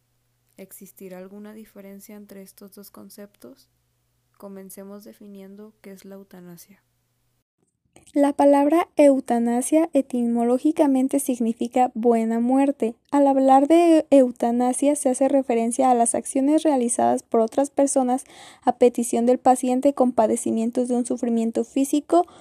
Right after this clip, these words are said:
Speaker 2: o psíquico por consecuencia de una enfermedad incurable y causarle la muerte de manera eficaz, rápida e indolora.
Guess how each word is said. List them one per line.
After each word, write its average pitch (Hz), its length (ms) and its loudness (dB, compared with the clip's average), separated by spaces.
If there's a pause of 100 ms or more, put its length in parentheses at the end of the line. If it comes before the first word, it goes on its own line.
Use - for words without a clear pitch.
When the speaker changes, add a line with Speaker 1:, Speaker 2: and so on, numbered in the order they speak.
(180)
Speaker 2:
o 254 120 2
psíquico 285 680 0
por 247 200 2
consecuencia 254 640 0
de 262 100 2
una 262 160 0
enfermedad 240 500 0
incurable 247 840 2
y 247 140 -2
causarle 240 500 0
la 269 120 2
muerte 247 380 -2
de 262 120 2
manera 226 400 0
eficaz, 269 640 0
rápida 285 500 2
e 262 60 2
indolora. 220 720 0